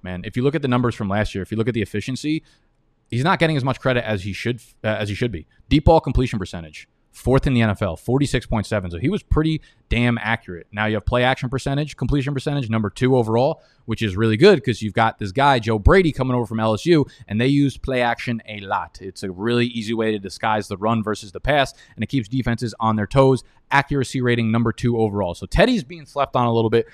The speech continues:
which vice versa makes Curtis Samuel slept on a little bit. However, they do bring in Robbie Anderson, who is the deep threat. So I'm not gonna say that Curtis Samuel is gonna get the same number of total air yards or total target distance that he did last year,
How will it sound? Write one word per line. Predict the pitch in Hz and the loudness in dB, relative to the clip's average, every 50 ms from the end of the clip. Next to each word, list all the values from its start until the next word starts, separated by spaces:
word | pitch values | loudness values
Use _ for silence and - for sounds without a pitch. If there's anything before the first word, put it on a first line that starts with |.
| - _ _ _ | -16 _ _ _
which | 147 156 147 - - - - _ _ _ _ _ _ _ _ _ - | 2 2 2 0 -4 -10 -16 _ _ _ _ _ _ _ _ _ 4
vice | 147 175 156 - | 4 4 4 6
versa | - 180 160 - - 127 | 4 4 4 4 2 2
makes | 117 120 123 120 113 - - - - | 4 4 4 4 2 0 -8 -14 -14
Curtis | - - 151 139 120 - | -2 0 0 0 2 0
Samuel | 135 123 120 120 110 | 0 0 0 0 -2
slept | - - 117 107 - | -4 -4 -6 -4 -2
on | 113 107 104 | -2 -2 0
a | 104 | 0
little | 104 104 101 | -2 -2 0
bit. | 104 104 98 101 | 0 -2 -2 0
However, | 107 113 120 156 170 156 143 131 123 | 0 2 4 4 4 4 2 2 2
they | 123 117 | 0 0
do | 113 139 160 156 | 2 4 4 6
bring | 143 156 151 143 | 4 4 4 2
in | 131 123 | 2 2
Robbie | 123 123 120 110 110 110 | 4 4 4 2 0 0
Anderson, | 113 107 101 95 - 107 101 98 | 0 -2 -2 -4 -8 -12 -14 -14
who | 107 110 | -12 -10
is | 113 110 98 | -10 -12 -12
the | 98 110 | -14 -16
deep | 95 - 107 98 - | -10 -10 -10 -10 -10
threat. | - 104 101 90 85 - | -10 -8 -8 -8 -8 -10
So | - - 107 95 - | -8 -8 -8 -8 -8
I'm | - - - - 143 | -12 -20 -10 0 2
not | 147 165 151 | 4 4 4
gonna | 156 135 | 2 2
say | - 147 139 | 4 4 2
that | 127 | 2
Curtis | - 147 139 123 - | 0 -2 -2 -2 -2
Samuel | 131 123 127 127 123 | -2 -2 -2 0 -2
is | 110 107 | -2 -2
gonna | 120 117 117 | -2 -2 -2
get | 117 - | -4 -6
the | 110 | -8
same | - - 123 120 120 | -8 -6 -4 -2 0
number | 117 113 104 101 | 0 0 0 -2
of | - | -2
total | - 123 117 104 98 98 | -2 0 0 0 0 2
air | 117 135 139 | 2 4 4
yards | 135 135 131 135 127 120 - | 6 8 8 8 6 4 0
or | 101 | -4
total | - - 120 117 107 95 | -10 -8 -8 -8 -8 -10
target | - - 139 135 123 117 | 0 2 2 2 2 0
distance | 135 135 - - 127 117 | -4 -6 -6 -6 -10 -6
that | - 127 123 | -6 -4 -4
he | 110 | -6
did | 120 117 | -10 -12
last | 113 120 127 131 127 - - | -8 -6 -4 -4 -6 -8 -12
year, | 117 110 107 - | -16 -18 -18 -20